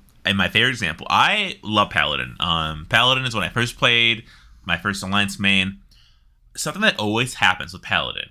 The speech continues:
and something that I've seen since the very beginning, when I first picked Paladin in wad, people were like, "Paladin's gonna be shit in Legion. Paladin's gonna be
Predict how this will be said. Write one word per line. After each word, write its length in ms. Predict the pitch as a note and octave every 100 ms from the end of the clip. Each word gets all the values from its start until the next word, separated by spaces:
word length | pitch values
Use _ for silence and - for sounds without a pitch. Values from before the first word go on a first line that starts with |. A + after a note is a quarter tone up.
| -
and 140 | G2
something 220 | F#2+ C3 B2
that 100 | G2+
I've 240 | G2 B2 C#3+
seen 360 | E3 E3+ F3+
since 280 | E3+ A#2 -
the 160 | G2 E2+
very 420 | - G#2 A#2+ C3+ C3
beginning, 640 | A2+ G2 A2 G#2 E2+ D2+
when 120 | F#2
I 180 | F2 E2+
first 380 | B2+ D3 - -
picked 320 | - B2+ -
Paladin 600 | C3 B2+ B2+ B2+ A#2+ A#2
in 200 | A#2 A2+
wad, 380 | G#2 C#3+ B2 - _ _ -
people 280 | C3+ A#2
were 140 | A#2 A2
like, 300 | G#2+ F#2+ - _ _ _ -
"Paladin's 400 | A2 A2 D#2 D#2+
gonna 120 | F2+
be 140 | E2
shit 320 | - - B2 C#2+
in 220 | E2+ E2+
Legion. 360 | G2 G2 C2 - _ _
Paladin's 380 | - C3+ G2 D#2+
gonna 120 | F2
be 160 | C#2+